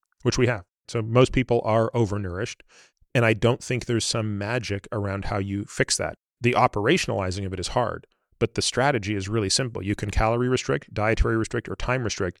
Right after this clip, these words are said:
Each one has advantages. Each one has disadvantages. They're not mutually exclusive,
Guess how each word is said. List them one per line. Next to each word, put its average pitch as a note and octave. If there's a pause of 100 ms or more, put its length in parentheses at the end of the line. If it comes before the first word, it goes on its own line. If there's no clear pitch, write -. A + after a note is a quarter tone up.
(160)
Each C3
one B2
has A2+
advantages. A#2+ (440)
Each A#2+
one A2
has G#2
disadvantages. G2+ (360)
They're A2
not G#2+
mutually A#2
exclusive, A2+